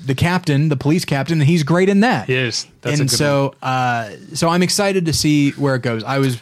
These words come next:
Speaker 1: I was
Speaker 2: Pa-
Speaker 1: watching with a lot of trepidation, but it, I wouldn't say it won me over completely, but I'm certainly going to keep watching.
Speaker 2: Um, Paul wanted, was considering Community being his pick for, uh, Hey, Watch This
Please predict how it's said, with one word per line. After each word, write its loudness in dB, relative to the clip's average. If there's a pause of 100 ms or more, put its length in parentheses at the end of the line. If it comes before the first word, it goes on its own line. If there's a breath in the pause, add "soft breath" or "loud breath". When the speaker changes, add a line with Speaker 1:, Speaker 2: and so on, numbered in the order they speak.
Speaker 1:
I -4
was 0
Speaker 2:
Pa- -2
Speaker 1:
watching 0
with -2
a -2
lot 0
of -2
trepidation, -2
but -4
it, -6 (480 loud breath)
I 2
wouldn't 2
say 2
it 0
won 0
me 2
over 2
completely, -2
but -2
I'm -2
certainly -4
going -4
to -8
keep -10
watching. -12 (240)
Speaker 2:
Um, -6 (120)
Paul 0
wanted, -2
was -4
considering -2 (1400)
Community -2
being -4
his -6
pick -6
for, -8
uh, -8
Hey, -4
Watch -4
This -4